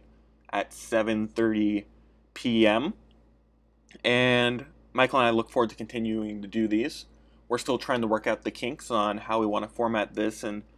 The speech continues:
what our schedule is, but we, we very much enjoy doing these. You can find me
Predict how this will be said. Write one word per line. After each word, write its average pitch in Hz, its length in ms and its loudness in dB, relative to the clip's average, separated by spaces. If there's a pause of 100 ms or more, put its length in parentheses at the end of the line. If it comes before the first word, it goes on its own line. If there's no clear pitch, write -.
(260)
what 123 140 4
our 120 100 6
schedule 113 560 2
is, 113 260 -2
but 107 380 4 (140)
we, 117 220 -2 (140)
we 120 140 0
very 117 180 2
much 110 220 0
enjoy 110 240 0
doing 107 300 -2
these. 131 280 -6
You 107 80 2
can 113 120 -8
find 107 460 -2
me 113 440 -4